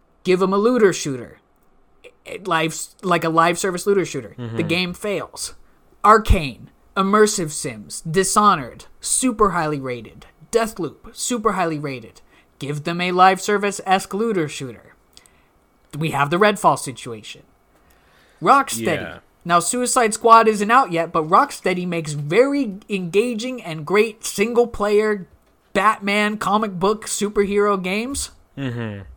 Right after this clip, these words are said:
Speaker 1: Suicide Squad
Speaker 2: <laughs>
Speaker 1: is a co-op looter shooter with live service elements. Um, Crystal Dynamics, Tomb Raider,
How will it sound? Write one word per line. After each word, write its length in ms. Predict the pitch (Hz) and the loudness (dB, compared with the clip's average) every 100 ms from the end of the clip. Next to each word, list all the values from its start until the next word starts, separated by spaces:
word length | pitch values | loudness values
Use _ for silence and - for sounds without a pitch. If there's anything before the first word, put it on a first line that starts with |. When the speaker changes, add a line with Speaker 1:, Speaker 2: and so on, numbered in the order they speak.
| _ - | _ -12
Speaker 1:
Suicide 600 | - 127 139 - 156 151 | -10 -6 -6 -2 -4 -4
Squad 480 | - 165 180 170 127 | 2 6 6 4 -2
Speaker 2:
<laughs> 60 | |
Speaker 1:
is 180 | 151 143 | -6 -6
a 240 | 143 131 123 | -8 -8 -10
co-op 840 | - 175 196 180 160 139 123 110 | 0 4 6 6 4 2 0 -8
looter 500 | 139 175 196 180 156 | -4 2 2 2 -2
shooter 560 | 143 151 139 131 123 123 | -8 -10 -10 -10 -12 -12
with 320 | 131 139 - | -12 -12 -2
live 420 | 147 196 208 208 | 4 6 6 2
service 480 | - 208 208 208 - - | -2 -4 -2 -6 -10 -4
elements. 800 | 190 190 151 117 110 - - - - _ _ _ _ _ _ - | 0 0 -2 -8 -16 -14 -14 -16 -20 _ _ _ _ _ _ -2
Um, 360 | 175 180 175 160 | 4 6 4 0
Crystal 480 | - 226 226 233 220 | 0 0 0 -2 0
Dynamics, 1040 | 220 220 220 233 233 165 - - - - _ _ _ _ _ _ - | -2 -2 -4 -4 -4 -8 -12 -14 -14 -16 _ _ _ _ _ _ -10
Tomb 380 | - 240 240 220 | -4 -2 -2 0
Raider, 480 | 175 139 117 90 | 0 -2 -6 -16